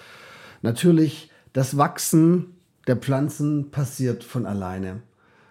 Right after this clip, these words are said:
ohne mein Zutun. Ähm, ich kann, ich kann die Umgebung schaffen, ich kann die Bedingungen schaffen und, ähm, und den Rest macht die Natur.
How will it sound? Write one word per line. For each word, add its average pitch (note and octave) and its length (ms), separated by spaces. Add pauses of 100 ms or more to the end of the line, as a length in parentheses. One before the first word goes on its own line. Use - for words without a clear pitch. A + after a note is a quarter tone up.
(220)
ohne B2+ 300
mein A2 220
Zutun. G#2 720 (560)
Ähm, G2 500 (540)
ich - 160
kann, C3+ 300 (480)
ich - 100
kann C#3+ 180
die C#3 80
Umgebung E3 580
schaffen, D#3+ 440
ich B2 140
kann B2 240
die B2+ 80
Bedingungen C#3+ 680
schaffen D3 540 (1000)
und, A#2+ 400
ähm, A#2 540 (1160)
und A#2+ 120
den B2 140
Rest C3+ 300
macht D3+ 200
die C#3+ 60
Natur. C#3+ 520